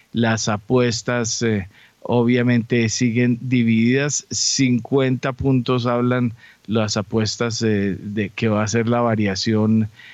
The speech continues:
eh, de la Fed en la próxima reunión. Eh, es decir,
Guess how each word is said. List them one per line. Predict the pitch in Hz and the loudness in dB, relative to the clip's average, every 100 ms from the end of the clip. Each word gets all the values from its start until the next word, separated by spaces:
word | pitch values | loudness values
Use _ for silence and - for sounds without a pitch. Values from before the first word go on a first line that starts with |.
| - | -10
eh, | - 113 107 | -2 0 0
de | 101 117 | 0 0
la | 107 | 0
Fed | 101 117 110 107 - | 0 0 2 0 -2
en | 123 110 | 0 0
la | 92 | 0
próxima | 98 113 110 120 117 110 | -2 -2 -2 0 2 2
reunión. | 104 104 101 110 143 165 165 165 139 - | 0 0 4 4 4 2 2 2 0 -2
Eh, | 117 104 104 - | 0 2 0 -2
es | 120 120 | -2 0
decir, | 120 123 - | 0 0 -4